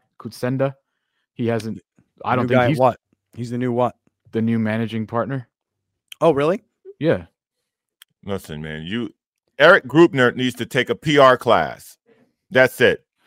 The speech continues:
Speaker 3: If
Speaker 1: I
Speaker 3: he's
Speaker 1: just
Speaker 3: gonna keep doing the job, you can't talk like that. That's, that's dumb.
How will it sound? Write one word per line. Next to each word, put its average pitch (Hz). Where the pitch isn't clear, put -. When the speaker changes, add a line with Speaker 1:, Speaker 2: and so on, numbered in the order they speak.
Speaker 3:
If 120
Speaker 1:
I 139
Speaker 3:
he's 160
Speaker 1:
just 180
Speaker 3:
gonna 185
keep -
doing 170
the 156
job, 143
you 139
can't 170
talk 185
like 87
that. 73
That's, 120
that's 113
dumb. 98